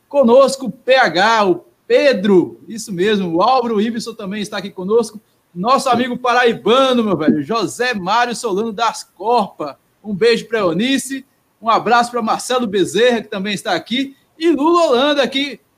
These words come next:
parece um, um, um robô, meu amigo, no chat aqui, que toda vez que chega um convidado, fica convidando os caras pra Ultra do Frio, meu velho. Convidou já o nosso amigo,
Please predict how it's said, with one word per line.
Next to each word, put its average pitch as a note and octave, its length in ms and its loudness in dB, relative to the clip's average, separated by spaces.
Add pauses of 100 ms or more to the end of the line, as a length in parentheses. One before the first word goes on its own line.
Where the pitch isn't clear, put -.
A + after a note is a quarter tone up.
(180)
parece B3 380 -2
um, B3+ 260 -4
um, B3 520 -2
um - 20 0
robô, C4 500 2
meu A#3+ 120 -2
amigo, D3 360 -6
no G3+ 160 -8
chat G#3 360 -8
aqui, G3+ 200 -10
que F#3+ 120 -16
toda B3+ 260 -4
vez A3 160 -4
que A3 160 -12
chega A3 160 -10
um G#3 60 -10
convidado, G3 460 -4
fica A#3 100 -10
convidando A3 420 -4
os - 120 -6
caras G#3 280 0
pra F#3+ 160 0
Ultra A3+ 240 2
do F#3 100 -4
Frio, G#3+ 460 -4
meu D#3 140 -6
velho. A#2+ 260 -18
Convidou A#3 400 -4
já B3 140 0
o - 20 -2
nosso B3+ 240 -4
amigo, A#3+ 320 0